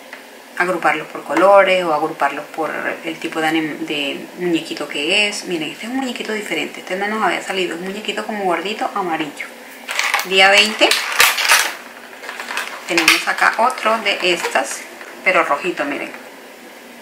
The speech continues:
Esta misma, pero en rojo. Quedan cuatro días y ya acabamos. Día veintiuno. El día veintiuno tenemos este mismo muñequito, este,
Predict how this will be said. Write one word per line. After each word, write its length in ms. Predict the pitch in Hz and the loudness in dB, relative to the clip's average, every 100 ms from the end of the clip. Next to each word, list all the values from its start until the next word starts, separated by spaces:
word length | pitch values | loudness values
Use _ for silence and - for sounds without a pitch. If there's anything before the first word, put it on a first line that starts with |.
| - - - - - | -18 -16 -16 -16 -12
Esta 240 | 190 208 | -2 0
misma, 300 | 208 220 233 220 | 0 0 0 2
pero 160 | 185 | 2
en 140 | 160 151 | 2 0
rojo. 400 | - 151 - - - - - - - - - | -2 -2 -2 -6 -16 -16 -18 -18 -16 -14 2
Quedan 240 | 185 202 208 | 6 6 6
cuatro 280 | 214 214 | 4 4
días 180 | 226 - 285 | 4 2 2
y 80 | |
ya 140 | 175 151 | 4 8
acabamos. 440 | 185 165 - - - - - - - - | 10 8 6 0 4 6 6 2 -2 -4
Día 200 | 190 196 196 | 4 6 6
veintiuno. 560 | 202 185 190 233 202 - - | 4 2 2 4 4 0 -2
El 100 | 170 | 4
día 120 | 170 | 4
veintiuno 300 | 196 202 190 | 4 2 2
tenemos 300 | 196 185 190 202 | 4 2 2 -4
este 200 | 202 214 | -4 -2
mismo 280 | 214 220 | 0 0
muñequito, 520 | 220 233 233 185 - 220 330 - - - - - - - | 2 0 0 -4 -2 -2 -2 -4 -16 -18 -20 -18 -16 -6
este, 1160 | 165 156 - - - - - - - 214 262 | -4 -4 -2 -2 -4 -10 -18 -8 -2 -2 -2